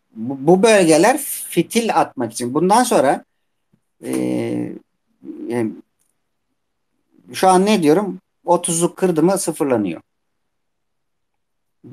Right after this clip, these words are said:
Altı yok bundan sonra. Grafiğin altı bomboş.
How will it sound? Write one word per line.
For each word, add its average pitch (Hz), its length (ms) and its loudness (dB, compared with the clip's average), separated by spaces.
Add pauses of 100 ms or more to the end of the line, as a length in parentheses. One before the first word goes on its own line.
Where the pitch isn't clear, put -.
(1160)
Altı 196 320 4
yok 214 240 4
bundan 143 240 4
sonra. 110 200 -6 (640)
Grafiğin 190 340 2
altı 202 300 2
bomboş. 165 640 2